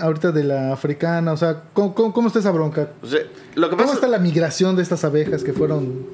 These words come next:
Speaker 2: Ay, perdón, perdón.
Speaker 1: cambiando la raza?
Speaker 2: Este, lo que pasa es que las,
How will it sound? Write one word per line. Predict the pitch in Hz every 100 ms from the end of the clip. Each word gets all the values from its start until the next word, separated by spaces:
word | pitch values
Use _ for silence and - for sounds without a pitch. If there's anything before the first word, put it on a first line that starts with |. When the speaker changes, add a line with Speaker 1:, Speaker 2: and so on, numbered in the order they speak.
| -
Speaker 2:
Ay, | -
perdón, | - 107 117 123 123
perdón. | 196
Speaker 1:
cambiando | 170 151 151 147
la | 139
raza? | 123 123 131 - - -
Speaker 2:
Este, | 135 135 160
lo | 170 170
que |
pasa | 208 277
es |
que | 214 165 - - - -
las, | 147 147 143 - - -